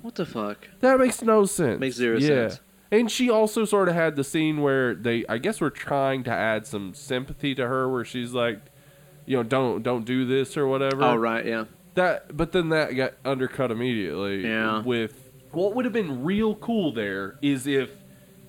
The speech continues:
Speaker 2: uh, Rebecca Gayheart, who is the killer inside this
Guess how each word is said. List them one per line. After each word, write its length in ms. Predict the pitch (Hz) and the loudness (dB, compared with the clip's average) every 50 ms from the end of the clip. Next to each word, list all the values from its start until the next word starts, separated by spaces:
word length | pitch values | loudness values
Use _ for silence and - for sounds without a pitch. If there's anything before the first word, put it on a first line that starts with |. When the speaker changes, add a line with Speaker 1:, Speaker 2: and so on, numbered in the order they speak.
| - - - - - - - | -20 -20 -20 -20 -20 -12 -4
Speaker 2:
uh, 320 | 131 127 123 113 110 104 - - | -2 0 2 2 0 0 -2 -4
Rebecca 420 | 120 120 104 131 131 139 - 143 131 | -6 -6 -4 -4 -4 -4 -4 -4 -2
Gayheart, 580 | 131 160 185 180 151 127 123 117 123 127 - | 0 2 2 2 2 2 0 0 0 -2 -4
who 160 | - 117 127 143 | -6 -6 -4 -4
is 100 | 147 160 | -4 -6
the 60 | 175 170 | -10 -10
killer 520 | - - 202 175 156 135 120 123 127 120 | -6 -2 -2 0 2 2 0 0 -2 -4
inside 580 | 113 120 120 120 120 - - 123 113 117 120 117 | -4 -6 -6 -8 -10 -8 -6 -6 -6 -6 -8 -10
this 160 | 127 120 | -12 -12